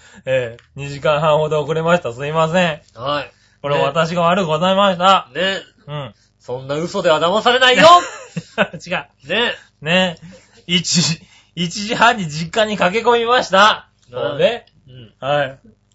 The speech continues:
Speaker 1: え、
Speaker 2: ね。
Speaker 1: このね、許して。
Speaker 2: 寝てました。
Speaker 1: うん。寝てねえじゃん。
Speaker 2: 寝ました。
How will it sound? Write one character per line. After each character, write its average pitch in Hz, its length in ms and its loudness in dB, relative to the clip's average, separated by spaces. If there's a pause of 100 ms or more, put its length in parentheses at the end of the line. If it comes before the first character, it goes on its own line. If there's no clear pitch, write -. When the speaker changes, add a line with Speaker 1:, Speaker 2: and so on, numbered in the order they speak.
(100)
Speaker 1:
え、 151 140 -4
Speaker 2:
ね。 156 60 -6
Speaker 1:
こ 175 80 -4
の 196 200 -2
ね、 139 120 -4
許 202 300 -6
し 330 60 -20
て。 277 280 -8 (220)
Speaker 2:
寝 131 140 -16
て 170 80 -8
ま 180 120 -4
し - 60 -14
た。 - 220 -8 (160)
Speaker 1:
う 131 60 -18
ん。 131 100 -14 (220)
寝 170 160 -2
て 254 200 -2
ね 269 160 2
え - 20 -8
じ 135 120 -12
ゃ - 40 -14
ん。 87 60 -20 (760)
Speaker 2:
寝 113 60 -20
ま 151 140 -12
し - 80 -18
た。 107 160 -12